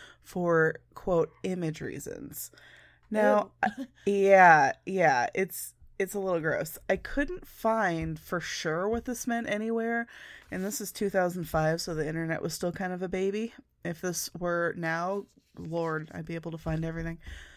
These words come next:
Speaker 1: But I couldn't find for sure what exactly image reasons are, so I figured maybe I could figure it out myself, and I Googled pictures of Sugar Land the Trio,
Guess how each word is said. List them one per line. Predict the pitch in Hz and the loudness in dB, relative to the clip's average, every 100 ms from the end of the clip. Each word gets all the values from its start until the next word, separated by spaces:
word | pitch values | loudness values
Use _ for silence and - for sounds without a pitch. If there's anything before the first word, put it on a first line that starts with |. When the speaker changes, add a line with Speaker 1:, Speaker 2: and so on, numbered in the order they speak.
| _ _ _ _ _ _ _ _ _ _ - | _ _ _ _ _ _ _ _ _ _ 4
Speaker 1:
But | 240 220 208 | 6 8 6
I | 214 | 2
couldn't | - 359 - - | -2 -10 -12 -10
find | 240 240 247 247 | -4 0 0 -2
for | - 202 | -6 -6
sure | - - 214 190 | -4 -2 0 0
what | 156 170 - 175 | 0 -2 -2 -6
exactly | 165 170 170 - 165 | -6 -4 -6 -6 -10
image | - 175 208 208 220 | -6 -4 -4 -6 -4
reasons | 220 220 233 226 | -4 -4 -6 -6
are, | - 208 214 220 | -2 0 0 -4
so | - - 202 185 180 - | -8 -4 -2 0 -2 -2
I | 170 | -4
figured | 165 190 175 165 | -6 -8 -8 -8
maybe | 170 170 170 | -8 -6 -6
I | 160 | -6
could | 160 156 | -8 -10
figure | 170 165 160 | -10 -8 -6
it | |
out | 160 | -6
myself, | 156 156 - 208 202 | -6 -6 -2 -2 -2
and | 165 | -6
I | 160 | -8
Googled | 170 170 165 | -8 -10 -6
pictures | - 175 - 170 160 | -4 -4 -6 -12 -10
of | - 160 156 | -8 -8 -10
Sugar | - 165 165 | -10 -8 -8
Land | 160 160 156 | -8 -8 -10
the | 156 | -12
Trio, | - 311 220 180 185 | -8 -6 -4 -6 -10